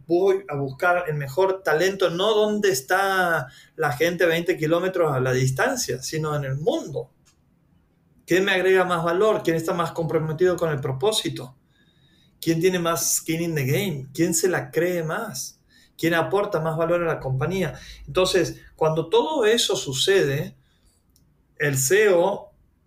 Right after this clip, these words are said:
puede dedicarle un poquito más de tiempo a salirse del día a día y empezar a tener una estrategia de, de búsqueda de capital, que como hablábamos antes, es un full-time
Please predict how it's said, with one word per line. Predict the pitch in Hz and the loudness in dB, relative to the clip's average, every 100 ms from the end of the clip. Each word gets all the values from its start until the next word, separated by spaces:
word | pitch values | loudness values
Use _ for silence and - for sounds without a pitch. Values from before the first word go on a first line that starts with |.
| _ _ _ _ _ - - _ - | _ _ _ _ _ -20 -20 _ 2
puede | 214 247 202 139 127 - _ _ - | 4 6 4 2 -2 -12 _ _ -8
dedicarle | 143 139 143 175 180 175 | -2 0 0 2 2 2
un | 156 | 2
poquito | 156 170 165 160 | 2 0 0 0
más | 165 165 | 2 0
de | 170 | -2
tiempo | - 170 165 | 0 0 2
a | 165 | 0
salirse | 151 143 214 269 240 | 0 0 0 0 0
del | 196 165 147 | 0 0 0
día | 165 170 | 2 2
a | 165 | 2
día | 160 160 147 180 - - - | 2 2 2 0 -6 -18 -8
y | 143 | -2
empezar | 139 135 147 - 185 | 2 2 2 4 2
a | 180 | 2
tener | 165 170 | 0 -2
una | 170 | -4
estrategia | 135 147 139 160 175 160 - _ _ - _ | -4 -4 -2 -2 0 -2 -2 _ _ -20 _
de, | 156 151 131 127 123 | 0 2 2 0 -6
de | 135 131 | -4 -2
búsqueda | 123 131 131 156 139 | 0 -2 0 2 2
de | 127 | -2
capital, | 131 135 190 269 | -2 -4 0 0
que | 175 | 0
como | 151 143 151 | -2 0 2
hablábamos | 190 208 165 170 | 4 2 2 0
antes, | 170 175 170 135 | -2 -2 -2 -2
es | 131 | -2
un | 143 135 | -2 -2
full-time | 131 - - 359 359 370 392 - _ _ - 139 143 139 147 | -4 -8 0 2 4 2 0 -8 _ _ -6 -2 0 -2 -4